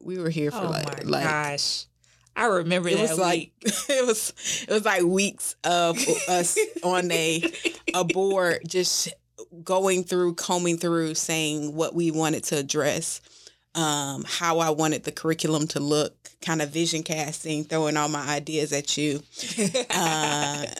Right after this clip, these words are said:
Speaker 1: looking at that board, reviewing tapes. It was a fun time. I don't
Speaker 2: Yeah,
Speaker 1: know if
Speaker 2: it
Speaker 1: it
Speaker 2: was a
Speaker 1: was
Speaker 2: fun, it was a fun time. Like, the energy in the room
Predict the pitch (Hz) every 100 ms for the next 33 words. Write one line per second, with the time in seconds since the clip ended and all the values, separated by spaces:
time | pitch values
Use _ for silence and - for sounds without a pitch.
0 | - - 156 170 170 165 160 127 160 151
1 | 160 160 156 135 156 156 156 147 160 160
2 | 147 147 - - - _ 175 170 - 208
3 | 202 160 131 - 165 _ - 190 196 190
4 | 180 202 233 214 196 196 180 - 277 330
5 | 254 226 214 214 202 196 180 160 147 143
6 | - - 175 165 - 180 - 226 226 196
7 | 170 160 165 165 165 160 156